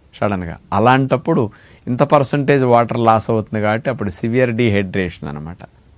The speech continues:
పది పర్సెంట్ వాటర్, ఆ, గనక డీహైడ్రేషన్ రూపంలో గనక అంత జరిగి ఉంటే గనక తగ్గితే, ఇక ప్రాణాపాయ స్థితి. ఇక వేసవికాలంలో ఒక్కోసారి, ఆ, సమయానికి నీరు అందదు,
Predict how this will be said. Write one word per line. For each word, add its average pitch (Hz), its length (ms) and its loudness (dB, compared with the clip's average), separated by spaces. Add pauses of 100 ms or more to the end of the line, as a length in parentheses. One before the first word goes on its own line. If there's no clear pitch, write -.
(120)
పది 127 240 6
పర్సెంట్ 170 500 2
వాటర్, 143 560 4 (440)
ఆ, 113 280 0
గనక 123 400 4
డీహైడ్రేషన్ 120 920 2
రూపంలో 113 380 2
గనక 107 220 2
అంత 101 220 -2
జరిగి 107 340 4
ఉంటే 113 320 0
గనక 95 300 -4
తగ్గితే, 98 640 -2 (580)
ఇక 87 360 -6 (380)
ప్రాణాపాయ 107 640 4
స్థితి. 85 400 -8
ఇక - 160 -14 (580)
వేసవికాలంలో 135 880 6
ఒక్కోసారి, 120 760 2 (420)
ఆ, 98 280 -4
సమయానికి 139 580 2
నీరు 147 240 2
అందదు, 151 420 2